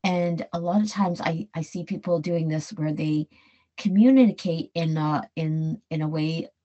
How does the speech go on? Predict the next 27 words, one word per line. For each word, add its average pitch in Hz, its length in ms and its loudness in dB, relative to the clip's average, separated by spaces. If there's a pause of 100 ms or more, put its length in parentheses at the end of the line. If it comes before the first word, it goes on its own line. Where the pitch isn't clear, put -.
(120)
that 147 420 -2
is 147 320 -2
something 156 360 -4
that 135 160 -2
external 160 600 -4
to 226 140 -2
them, 247 220 4
that - 140 -2
they 165 80 -4
have 151 200 -4
no 151 260 -2
control 151 460 -4
over. 208 280 -2 (440)
Like, 190 340 -2 (760)
"You 262 340 8
are 202 140 8
an 185 100 2
idiot," 180 580 -2
like, 147 360 -4
or, 175 180 4
"You 180 800 2 (360)
don't 247 220 8
know 208 80 4
what - 140 0
you're 160 120 -2
talking 147 400 -6
about." 147 280 -8